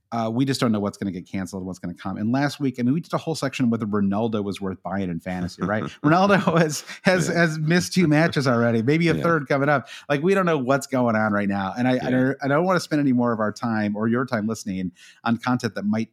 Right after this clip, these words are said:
Speaker 1: be irrelevant within twenty-four hours. So we're gonna
Speaker 2: If your
Speaker 1: keep this fun.
Speaker 2: question is, what is a game week nineteen, uh, this might not be the episode for you.
Speaker 1: Yeah, there's a lot of, there's a lot of the other stuff out there. You know, I'm sure, I'm sure you'll be able to find it.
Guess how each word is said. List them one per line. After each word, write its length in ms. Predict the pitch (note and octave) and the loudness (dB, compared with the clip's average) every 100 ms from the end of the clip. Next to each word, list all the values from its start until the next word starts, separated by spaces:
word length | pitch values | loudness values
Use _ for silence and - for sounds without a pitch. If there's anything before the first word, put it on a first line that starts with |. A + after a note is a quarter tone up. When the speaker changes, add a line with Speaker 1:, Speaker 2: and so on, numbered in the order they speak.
| _ | _
Speaker 1:
be 140 | G#2 | -4
irrelevant 460 | F#2+ G2+ G#2 G2 F#2+ | -2 -4 -4 -6 -10
within 280 | F#2+ G#2 F2+ | -6 -4 -4
twenty-four 420 | G#2 G2+ F#2+ F2+ | -6 -6 -6 -6
hours. 320 | F2 D2+ - | -6 -8 -10
So 140 | G#2 | -8
we're 80 | G2+ | -2
gonna 80 | A2 | -2
Speaker 2:
If 100 | B2 | 2
your 120 | F3+ | 0
Speaker 1:
keep 60 | F3+ | 0
this 80 | D#3 | 2
fun. 40 | F3+ | 2
Speaker 2:
question 280 | D#3+ C#3+ A2 | 0 -2 0
is, 280 | G2 F#2 F2 | 0 -2 -4
what 460 | D#2+ F2+ G#2 G#2+ - | -2 0 0 -2 -2
is 640 | F2 E2+ C#2 B1 - - _ | 0 0 -2 -6 -12 -16 _
a 80 | E2+ | -6
game 280 | D2+ E2 E2 | -4 -2 -2
week 200 | D#2+ D2+ | -2 -2
nineteen, 720 | D#2+ D2+ C#2 - D#2 C2 C2+ - | -2 -4 -4 -4 -4 -6 -10 -8
uh, 140 | D#2+ | -6
this 200 | C#2+ D2+ | -4 -6
might 220 | F2 D#2+ C2 | -4 -6 -4
not 220 | C#2+ C#2 | -6 -6
be 160 | C#2+ | -6
the 160 | C2+ C#2 | -4 -6
episode 440 | C2 D2 C2+ C2 | -8 -10 -12 -14
for 100 | - | -10
you. 220 | C2+ C#2+ - | -8 -8 -8
Speaker 1:
Yeah, 140 | B2 - - - | -8 -8 -12 -6
there's 160 | D3 | -6
a 40 | - | 0
lot 200 | A3+ B3 - | 0 0 -2
of, 60 | - - | -12 -12
there's 280 | - E4+ E4+ | -8 -6 0
a 40 | |
lot 140 | D4+ | 2
of 60 | A#3 | 4
the 100 | F#3+ | 4
other 120 | D3 | 4
stuff 220 | C3 D3+ | 2 2
out 160 | G#2+ G2+ | 2 -2
there. 160 | D2+ - - | -4 -8 0
You 100 | C#3 | 4
know, 200 | C#3+ D3 | 6 4
I'm 120 | D3+ | 2
sure, 200 | - F#3+ | 2 0
I'm 120 | E3+ D#3+ | 2 2
sure 140 | G3 | 2
you'll 60 | F3+ | 0
be 60 | |
able 80 | D3+ | 2
to 80 | B2+ | 2
find 240 | G#2 F2+ | 0 -2
it. 80 | - | -6